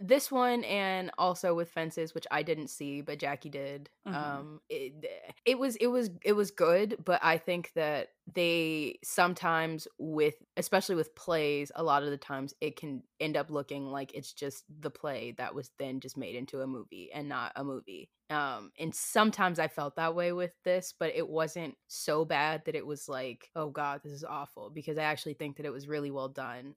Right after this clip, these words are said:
Speaker 1: I just,
Speaker 2: Mm-hmm.
Speaker 1: I personally think that some of the tension, the dramatic tension, works better in a theater.
Speaker 2: Yeah,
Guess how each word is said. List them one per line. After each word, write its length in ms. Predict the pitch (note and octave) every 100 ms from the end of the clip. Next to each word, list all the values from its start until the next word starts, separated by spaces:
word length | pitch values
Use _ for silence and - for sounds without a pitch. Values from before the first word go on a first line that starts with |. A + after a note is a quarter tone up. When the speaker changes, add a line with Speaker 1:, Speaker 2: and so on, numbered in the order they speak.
| -
Speaker 1:
I 120 | E3
just, 180 | D#3 G3+
Speaker 2:
Mm-hmm. 300 | F3+ E2+ - -
Speaker 1:
I 240 | D#3+ E3 E3
personally 960 | E3 - F3+ E3+ - D3 C3+ C#3 C#3 -
think 300 | D3+ C3 - -
that 240 | F#2 B1+ - _ _
some 340 | - F3+ E3+
of 180 | D#3 D3+
the 120 | - D3
tension, 580 | - - F3 E3 C#3+ C#3
the 80 |
dramatic 500 | C3+ D3 D#3 D3 C#3 -
tension, 420 | C3+ B2+ C#3+ C3
works 280 | C3 B2+ -
better 480 | C#3 B2 G#2 D2 -
in 140 | - C3+
a 60 |
theater. 560 | C3+ - G#2 - - - - F3
Speaker 2:
Yeah, 320 | G3+ F4+ G3